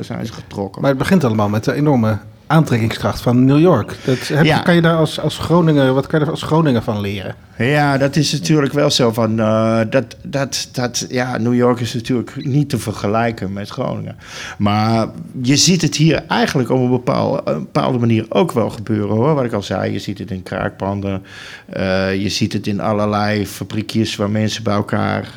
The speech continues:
Speaker 1: kruipen met hun ateliers en hun werkplaatsen en zo, en waar die dynamiek ontstaat. En dat is natuurlijk heel mooi om te zien.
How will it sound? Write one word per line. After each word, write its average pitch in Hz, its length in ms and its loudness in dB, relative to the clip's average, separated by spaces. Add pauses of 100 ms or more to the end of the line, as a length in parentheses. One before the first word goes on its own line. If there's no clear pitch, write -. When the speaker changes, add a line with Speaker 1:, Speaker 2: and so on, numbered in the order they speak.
(100)
Speaker 1:
kruipen 101 760 -2
met 104 180 -4
hun 110 140 -4
ateliers 104 680 -2
en 117 120 -6
hun 117 160 -4
werkplaatsen 107 880 -6
en 113 120 -8
zo, 110 320 -4
en 117 60 -4
waar 110 160 -2
die 104 160 -6
dynamiek 107 480 0
ontstaat. 113 680 -4 (520)
En 95 80 -8
dat 104 140 0
is - 60 -8
natuurlijk 104 320 -4
heel 104 120 -2
mooi 101 260 -4
om 101 80 -10
te - 100 -12
zien. 98 340 -4